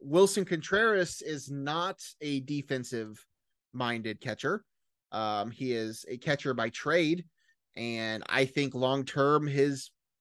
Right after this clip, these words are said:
his future in baseball is probably at a different position slash D H. So if that were to happen, I would be very sad. I and every other Cub fan to watch him play in a Cardinal uniform, especially. It's been hard to watch these other players play in other uniforms in general, but to see any of them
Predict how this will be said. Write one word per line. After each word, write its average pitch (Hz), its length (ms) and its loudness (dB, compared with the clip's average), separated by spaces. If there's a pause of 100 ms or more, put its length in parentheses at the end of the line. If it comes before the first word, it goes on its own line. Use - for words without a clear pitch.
(160)
his 143 200 -6
future 151 320 2
in 143 60 6
baseball 147 460 4
is 139 80 -6
probably 160 400 4
at 135 80 6
a 135 60 4
different 147 280 -2
position 156 480 0
slash 151 540 0
D 160 240 4
H. - 420 0 (520)
So 127 640 4 (1200)
if 190 220 8
that 220 180 6
were 214 100 8
to 196 80 4
happen, 175 380 2
I 139 120 2
would 139 200 2
be 135 100 0
very 131 240 0
sad. 147 380 0 (340)
I 131 240 4
and 135 120 2
every 127 220 0
other 120 180 -2
Cub 117 260 -6
fan 127 280 -4
to 147 100 -4
watch 117 300 2
him 120 100 -2
play 117 300 0
in 117 80 -2
a 110 60 -6
Cardinal 147 420 0
uniform, 110 460 -8
especially. 113 520 -8
It's 156 80 -4
been 143 140 2
hard 185 240 6
to 185 60 6
watch 151 180 6
these 131 140 -2
other 139 200 2
players 131 280 0
play 120 260 0
in 117 100 -4
other 131 220 0
uniforms 120 480 -6
in 110 60 -14
general, 113 420 -2
but 107 160 -6
to - 100 -20
see 131 220 -4
any 170 220 4
of 135 120 2
them 117 240 -6